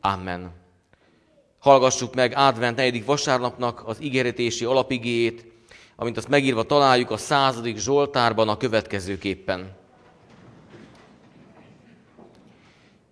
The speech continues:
Újongjatok az Úr előtt az egész földön. Szolgáljatok az Úrnak örömmel,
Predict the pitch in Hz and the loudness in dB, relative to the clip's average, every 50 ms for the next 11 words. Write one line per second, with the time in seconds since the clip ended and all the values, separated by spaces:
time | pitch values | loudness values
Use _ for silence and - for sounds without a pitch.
0 | _ _ _ _ - 208 220 208 185 170 165 156 156 156 156 165 160 160 151 147 | _ _ _ _ 0 2 4 6 6 6 6 6 4 4 4 4 4 4 4 4
1 | 131 131 190 185 175 156 151 156 156 147 147 147 151 156 165 170 160 - - - | 4 2 2 2 4 4 4 6 6 4 6 6 4 4 4 2 0 -6 -16 -18
2 | - - - _ 131 131 123 - 175 165 160 127 147 143 139 139 - - - 127 | -20 -20 -10 _ -2 -2 0 4 4 4 4 4 2 0 0 0 -2 -4 -4 -2
3 | 120 117 110 95 104 98 92 92 92 92 - - _ _ _ _ _ _ _ _ | 0 0 0 0 -2 -4 -4 -8 -12 -16 -18 -20 _ _ _ _ _ _ _ _
4 | _ _ - - - - - - 190 208 220 214 180 190 175 160 156 - 160 - | _ _ -20 -20 -18 -4 4 8 10 12 12 10 10 8 6 6 4 2 0 0
5 | 151 143 139 143 185 185 185 160 139 139 123 - - 165 151 147 151 151 147 151 | 0 0 0 0 0 0 0 2 2 2 0 0 0 0 2 2 2 0 0 -2
6 | 151 151 151 151 156 165 170 160 - | 0 0 2 2 0 -2 -4 -8 -16